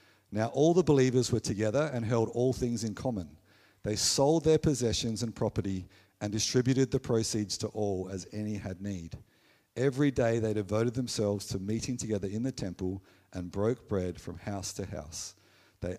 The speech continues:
ate their food with joyful and sincere hearts, praising God and enjoying the favor of all the people.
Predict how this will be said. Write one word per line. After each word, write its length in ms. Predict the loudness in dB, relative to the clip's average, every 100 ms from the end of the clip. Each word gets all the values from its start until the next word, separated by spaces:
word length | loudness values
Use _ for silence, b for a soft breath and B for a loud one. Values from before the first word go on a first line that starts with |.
| -2
ate 240 | -2 -2
their 160 | -2 -4
food 380 | -2 0 0 0
with 200 | -4 -4
joyful 640 | 0 0 0 -2 -6 -4
and 180 | -6 -8
sincere 520 | -10 -8 -8 -4 -4
hearts, 580 | -4 -8 -10 -12 -14 -14 b b b b
praising 540 | -6 -2 0 0 -2
God 360 | -2 -2 -4 -6 -14 b b
and 120 | -6
enjoying 480 | -6 -2 0 0 -2
the 80 | -4
favor 400 | -2 -2 0 -2
of 200 | -4 -8 -8
all 320 | -4 -2 -2
the 100 | -4
people. 480 | -6 -8 -8 -10 -12